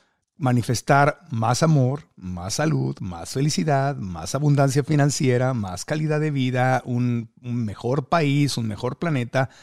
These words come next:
requiere de ser valiente e ir remar contracorriente, ¿no? O sea, yo no conozco a nadie exitoso, Cris, y estoy seguro que tú lo sabes, que, que haya, que haya tenido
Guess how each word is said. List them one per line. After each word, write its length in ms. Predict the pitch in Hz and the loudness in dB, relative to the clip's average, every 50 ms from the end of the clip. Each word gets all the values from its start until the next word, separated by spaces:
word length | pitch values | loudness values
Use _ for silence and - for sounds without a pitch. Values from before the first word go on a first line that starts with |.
| - - _ _ _ - | -20 -20 _ _ _ -6
requiere 840 | 127 120 117 120 123 113 - - 143 139 139 143 151 165 170 165 _ _ _ _ _ | -2 0 0 0 0 -2 -2 -2 2 4 4 4 4 4 2 0 _ _ _ _ _
de 140 | - 127 117 | -6 -6 -4
ser 240 | - - 135 127 127 | -2 0 0 2 2
valiente 680 | 127 117 117 123 123 123 127 123 113 - 113 113 - _ _ - | 2 2 2 2 2 2 0 0 -2 -4 -6 -8 -8 _ _ -6
e 80 | 135 | -2
ir 360 | 131 123 123 127 123 135 - _ _ _ _ - | 0 0 2 0 0 -2 -4 _ _ _ _ -8
remar 400 | - 123 127 123 127 123 139 - | -4 0 2 4 4 2 2 0
contracorriente, 880 | - 143 143 131 123 107 - 113 98 95 98 98 82 80 - _ - - _ _ _ _ _ _ _ _ _ - | 0 -2 0 0 -2 -2 -2 -6 -8 -6 -8 -10 -10 -10 -12 _ -20 -20 _ _ _ _ _ _ _ _ _ -12
¿no? 200 | 117 110 135 - | -10 -8 -8 -8
O 80 | - 160 | -6 -6
sea, 120 | 127 123 | -4 -2
yo 120 | 123 139 | 2 2
no 100 | 151 165 | 2 2
conozco 360 | 160 160 143 135 135 - - 139 | 2 2 2 2 0 0 0 0
a 20 | |
nadie 220 | 131 131 139 143 | 2 2 2 2
exitoso, 680 | 139 127 - - 110 - 127 131 131 - 180 190 240 _ - | 0 0 -4 -8 -6 -4 -4 -4 -2 -2 -4 -4 -6 _ -8
Cris, 260 | 131 131 139 - - | -4 -4 -4 -4 -4
y 40 | 104 | -6
estoy 240 | - - - 104 - | -10 -10 -10 -8 -8
seguro 320 | - 117 113 117 113 110 | -6 -6 -6 -6 -8 -8
que 100 | - 104 | -10 -10
tú 160 | - - 135 | -6 -4 -4
lo 80 | 123 120 | -2 -2
sabes, 420 | - 120 113 127 165 185 - - _ _ _ _ _ _ _ _ _ _ _ _ _ _ _ | 0 0 0 0 -2 -4 -6 -10 _ _ _ _ _ _ _ _ _ _ _ _ _ _ _
que, 320 | - 117 117 123 120 _ _ - | -10 -6 -6 -6 -8 _ _ -6
que 140 | 131 123 | -2 0
haya, 560 | 117 123 131 131 143 135 131 127 - _ _ _ _ _ - | 2 2 2 4 4 4 4 2 0 _ _ _ _ _ -8
que 80 | - 135 | -4 -2
haya 240 | 127 143 147 139 - | 0 0 0 0 0
tenido 600 | 127 120 123 127 139 135 135 131 - _ _ | -2 -2 0 2 2 2 2 0 -4 _ _